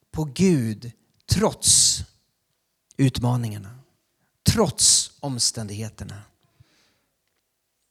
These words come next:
Och Hebreerbrevets författare säger i kapitel elva och vers ett: "Tron är en övertygelse om det man hoppas, en visshet om ting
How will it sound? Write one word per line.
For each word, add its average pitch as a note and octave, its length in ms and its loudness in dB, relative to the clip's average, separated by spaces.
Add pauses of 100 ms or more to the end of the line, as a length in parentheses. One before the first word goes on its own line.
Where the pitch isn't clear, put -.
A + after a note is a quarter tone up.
(440)
Och - 180 -2
Hebreerbrevets E3+ 840 2
författare D3 640 -4
säger C#3+ 440 -2
i A#2 100 -6
kapitel A#2+ 440 -8
elva A#2+ 380 -6
och C3 140 -6
vers B2+ 320 -4 (200)
ett: - 480 -10 (600)
"Tron A2+ 520 -6 (760)
är C3 120 0
en C#3 140 -2
övertygelse C3 1400 -6
om B2+ 220 -14
det A2 200 -10
man A2 260 -8
hoppas, - 1040 -12 (840)
en C3 200 -6
visshet F3 920 -4
om C#3 200 -4
ting B2 720 0